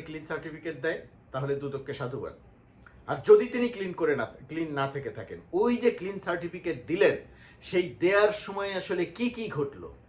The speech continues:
এই প্রশ্নের জবাব কি পাওয়া যাবে? আমার ধারণা বা আমি মনে করি, এই প্রশ্নের জবাবটি দুদকেরই দেয়া উচিত,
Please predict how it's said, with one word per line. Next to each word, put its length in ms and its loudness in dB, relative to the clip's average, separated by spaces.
এই 220 2
প্রশ্নের 400 -6
জবাব 280 -2
কি 140 -16
পাওয়া 200 -2
যাবে? 180 -8
আমার 160 -2
ধারণা 300 0
বা 80 0
আমি 120 0
মনে 200 0
করি, 140 -4
এই 220 6
প্রশ্নের 380 -4
জবাবটি 320 0
দুদকেরই 440 -2
দেয়া 220 -2
উচিত, 200 -20